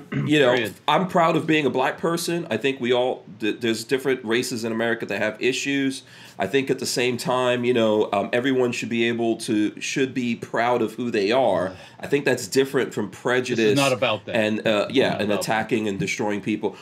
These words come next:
Speaker 1: Look, you know what
Speaker 2: No.
Speaker 1: I saw, and, and this is, this is a thing. This is a thing in regards to this that, um,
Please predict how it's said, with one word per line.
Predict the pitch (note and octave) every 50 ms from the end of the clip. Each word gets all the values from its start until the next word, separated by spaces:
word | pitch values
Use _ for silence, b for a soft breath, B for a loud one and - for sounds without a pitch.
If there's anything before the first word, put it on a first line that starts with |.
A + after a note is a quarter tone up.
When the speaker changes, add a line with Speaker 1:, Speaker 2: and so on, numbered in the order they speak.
| B
Speaker 1:
Look, | B G#3 F#3 - -
you | F#3
know | G3 A#3
what | B3 B3 A#3+
Speaker 2:
No. | A3+
Speaker 1:
I | G3+
saw, | - - - G3+ F#3+ F#3+ F#3+ F#3
and, | - D3+ D3 D#3 D#3
and | D3+ D3+ D3+ D3
this | F3 G3 - G#3
is, | G3+ F#3 - - - - b b b b b b b _ _ - - -
this | - A3+ A#3 C#4+
is | C4 -
a | A3
thing. | - - G#3+ G3+ G3 F#3+ F#3
This | F#3 - - -
is | F#3+ F#3+
a | F3+
thing | - F#3 E3+ E3 D#3+ D#3
in | - C#3+ C#3
regards | C3+ C3+ C3 C3 B2 B2 A#2+ -
to | - B2+
this | A2+ B2 A2+ G#2 G2 -
that, | - A2 G#2 G2+ F#2+ F#2+ -
um, | F#2+ G2+ G2 G2 F#2+ F2+ F#2 F#2 -